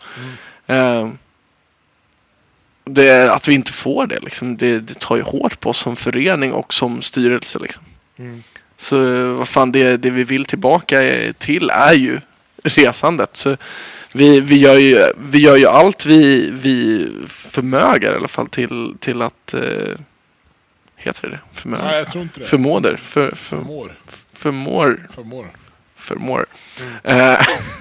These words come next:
Speaker 2: <laughs> nej, men för att få, få igång det igen, liksom. Och vi är ytterst tacksamma för all hjälp vi kan få och ytterst tacksamma för tips och vi, även kritik, liksom.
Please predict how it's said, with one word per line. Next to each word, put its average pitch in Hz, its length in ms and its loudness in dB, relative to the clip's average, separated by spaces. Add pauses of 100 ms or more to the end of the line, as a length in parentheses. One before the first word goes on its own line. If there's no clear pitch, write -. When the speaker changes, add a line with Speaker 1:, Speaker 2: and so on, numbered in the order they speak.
(320)
Speaker 2:
<laughs> - 800 -18
nej, 180 160 6
men 170 140 8
för 151 220 6
att 135 160 6
få, 139 280 4
få 147 180 4
igång 175 320 4
det 143 80 6
igen, 131 280 2
liksom. 120 320 -6
Och 127 400 2 (500)
vi 139 460 4
är - 40 6 (140)
ytterst 185 360 2
tacksamma 175 420 2
för 117 140 -4
all 123 240 -2
hjälp 127 440 -4
vi 131 60 0
kan 123 180 -6
få 131 300 -2
och 127 360 -2 (320)
ytterst - 360 2
tacksamma 131 380 0
för - 140 -10
tips - 420 -4
och 147 120 2
vi, 139 440 4
även 131 300 2
kritik, - 460 -6
liksom. 127 400 -12